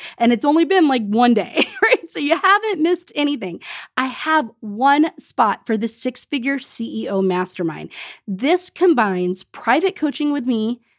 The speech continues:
group coaching, right? And the group coaching is hot seat coaching, where you're learning from me coaching you, but you're also learning from me coaching all the other members, and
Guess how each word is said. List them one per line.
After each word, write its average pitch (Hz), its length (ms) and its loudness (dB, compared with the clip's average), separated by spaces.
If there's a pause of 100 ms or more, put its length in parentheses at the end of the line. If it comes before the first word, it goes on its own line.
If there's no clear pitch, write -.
(240)
group 285 380 2
coaching, 190 560 -4 (280)
right? 220 300 2 (160)
And 269 120 4
the 262 60 2
group 320 280 -2
coaching 285 300 -2
is 208 100 -4
hot - 320 0
seat - 220 -8
coaching, 233 380 0
where 214 80 2
you're 220 200 2
learning 254 360 0
from 220 160 -2
me 214 120 0
coaching 254 420 0
you, 208 80 2
but 196 160 -8
you're - 140 -6
also 226 280 2
learning 202 300 2
from 202 140 0
me 202 120 2
coaching 202 340 -2
all 185 100 2
the 233 120 2
other 277 160 2
members, 196 360 0
and 190 100 -4